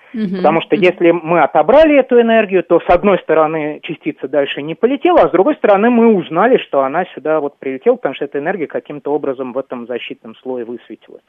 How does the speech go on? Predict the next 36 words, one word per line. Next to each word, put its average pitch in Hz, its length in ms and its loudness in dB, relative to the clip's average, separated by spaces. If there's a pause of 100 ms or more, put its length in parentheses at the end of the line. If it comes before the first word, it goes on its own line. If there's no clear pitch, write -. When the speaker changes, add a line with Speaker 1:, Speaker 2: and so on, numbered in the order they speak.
(480)
Speaker 2:
Можно 170 280 2
этот 156 260 -4
защитный 151 560 -4 (300)
материал, 196 640 4
который, 139 600 -2
э, 131 300 0
из 135 140 -8
которого 147 280 -2
будет 135 220 -8
этот 135 220 -8
защитный 147 580 -8
слой, 285 320 0
э, 139 360 -4
его 147 420 -2
использовать 147 340 -6
в 120 60 -20
детекторах - 440 -10
элементарных 117 520 -12
частиц. - 340 -18
Вот 233 240 -2
такая 220 380 2
же 180 100 -10
тоже 175 380 -6 (480)
вещь. 156 340 2
Но 185 300 0 (340)
сейчас 226 240 2
это 185 220 2
у 160 320 0
меня 175 200 -2
звучит, 170 360 -8
может 147 240 -8
быть, 139 180 -10
как - 320 -6 (220)
фантазии, 196 500 0
потому 143 440 -10
что, 156 340 -4